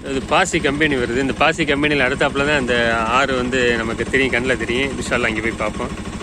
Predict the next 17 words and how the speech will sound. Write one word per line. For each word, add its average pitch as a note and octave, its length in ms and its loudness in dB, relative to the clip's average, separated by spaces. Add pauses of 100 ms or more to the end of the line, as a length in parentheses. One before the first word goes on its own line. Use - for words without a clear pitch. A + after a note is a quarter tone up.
இந்த C3 120 0
ரோடு C#3 240 2
தான் B2+ 160 2
அது. C3+ 180 2
இங்க C3+ 120 0
விரால் D3 280 2
பண்ணைகள் C#3+ 340 2
நிறைஞ்சிருக்கு. B2+ 420 -2
இந்த G#2+ 100 -4
ரோட்ல G#2+ 280 -2
விரால் A#2 320 -2
பண்ணைகள் B2 280 -2
வந்து B2 160 -2
நிறைஞ்சிருக்கு. A#2 460 -4 (680)
அப்ப C#3 160 -4 (1400)
ஆறை D#3 200 4
பாருங்க. B2+ 320 2